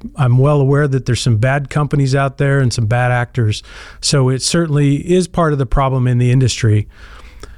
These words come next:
Now, back to the communication thing. One of the things I think that really happens when you dig down deep into this topic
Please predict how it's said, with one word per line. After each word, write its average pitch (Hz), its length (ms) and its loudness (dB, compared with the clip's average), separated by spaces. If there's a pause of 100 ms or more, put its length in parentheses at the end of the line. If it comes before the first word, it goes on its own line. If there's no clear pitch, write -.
Now, 160 220 2
back 151 260 -4
to 240 80 -6
the 202 100 -2
communication 143 800 0
thing. 107 360 -2 (240)
One 226 160 2
of 277 80 0
the 175 100 0
things 175 340 0
I 143 120 0
think 165 400 -2
that 135 260 0
really 160 440 2
happens 135 460 -2
when 131 140 2
you 127 80 2
dig 151 280 0
down 147 220 0
deep 131 240 0
into 120 200 2
this 113 180 0
topic 131 560 -4